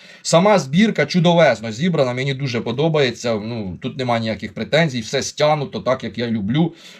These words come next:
От, е, ще ми тут перейдемо і до цих з'єднань комірок, все. Але от саме оця, вся оця штука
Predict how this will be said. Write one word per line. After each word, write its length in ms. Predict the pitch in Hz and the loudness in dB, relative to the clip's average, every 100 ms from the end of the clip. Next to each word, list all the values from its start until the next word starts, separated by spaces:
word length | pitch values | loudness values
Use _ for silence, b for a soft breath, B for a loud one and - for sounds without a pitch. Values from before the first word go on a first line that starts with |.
| B | B
От, 380 | 131 135 113 110 | 0 2 0 -4
е, 460 | 107 98 98 92 | -6 -4 -4 -6
ще 160 | 90 123 | -6 -6
ми 120 | 110 | -6
тут 180 | 113 107 | -8 -4
перейдемо 400 | 113 113 107 101 | -2 -2 -4 -6
і 40 | |
до 420 | 95 95 90 87 85 | -4 -4 -4 -6 -8
цих 280 | 92 87 82 | -10 -10 -10
з'єднань 440 | 95 120 95 95 | -6 -4 -4 -8
комірок, 400 | 98 120 147 123 | -6 -2 -2 -2
все. 240 | - 113 92 | -4 -4 0
Але 260 | 131 175 | 4 6
от 140 | 160 147 - | 4 0 -6
саме 500 | - 147 151 147 123 | -2 0 2 2 0
оця, 280 | 107 113 98 - _ | -2 -4 -4 -8 _
вся 280 | - - 127 | -14 0 2
оця 300 | 104 92 107 | 2 -2 -6
штука 520 | 95 - 254 131 - | -6 -4 -2 0 0